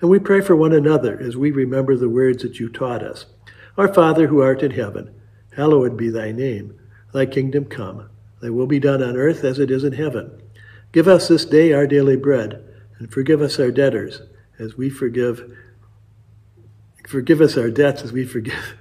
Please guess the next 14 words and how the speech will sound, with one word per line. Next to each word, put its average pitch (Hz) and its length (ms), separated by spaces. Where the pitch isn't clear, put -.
<laughs> - 320
our 135 160
debtors, 123 460
and 123 100
lead 139 160
us 139 160
not 139 180
into 120 200
temptation, 143 680
but 175 140
deliver 180 340
us 165 140
from 160 220
evil. 117 500